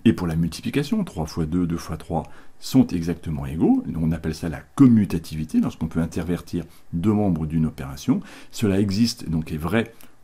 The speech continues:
pour le produit scalaire, mais de la même façon, cette propriété n'était pas évidente, elle est démontrée. D'ailleurs, cette propriété n'existe pas pour la soustraction, par exemple.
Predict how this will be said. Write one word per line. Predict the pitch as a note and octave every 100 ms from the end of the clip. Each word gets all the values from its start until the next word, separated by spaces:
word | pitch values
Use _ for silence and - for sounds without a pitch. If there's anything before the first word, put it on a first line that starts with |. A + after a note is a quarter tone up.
| -
pour | - F#3
le | A#2
produit | - F2+ D#2
scalaire, | - D#2 E2 C#3+
mais | A#2+
de | F#2
la | D#2+
même | D#2+
façon, | D2 - - F#3+ - - -
cette | - - -
propriété | - F#2 F2+ F2 - F#2 - - -
n'était | G#2+ A2+
pas | F2+ E2
évidente, | D#2+ F2 G#3+ F2
elle | F2
est |
démontrée. | D#2+ F2 D#2 C#2 - E3+ - - -
D'ailleurs, | F2+ G2
cette | -
propriété | - F2 E2+ C3
n'existe | D#3+ F#2 -
pas | F2+
pour | A#2 D#2
la | D2
soustraction, | - - D#2 C#2+ -
par | G#2 -
exemple. | D#2 F2+ F3